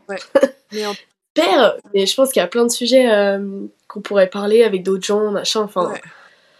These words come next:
Speaker 2: trop de choses à dire. Et aussi, tu vois, je...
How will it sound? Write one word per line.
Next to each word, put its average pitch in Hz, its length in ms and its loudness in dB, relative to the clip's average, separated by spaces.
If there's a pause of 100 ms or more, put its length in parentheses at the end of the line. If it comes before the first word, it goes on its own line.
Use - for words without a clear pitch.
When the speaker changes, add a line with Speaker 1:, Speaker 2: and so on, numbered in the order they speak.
(640)
Speaker 2:
trop 285 120 0
de 277 40 -4
choses 285 220 4
à 285 80 10
dire. 302 260 0
Et 262 120 8
aussi, 240 300 2
tu - 160 -6
vois, 277 160 8
je... 277 100 -4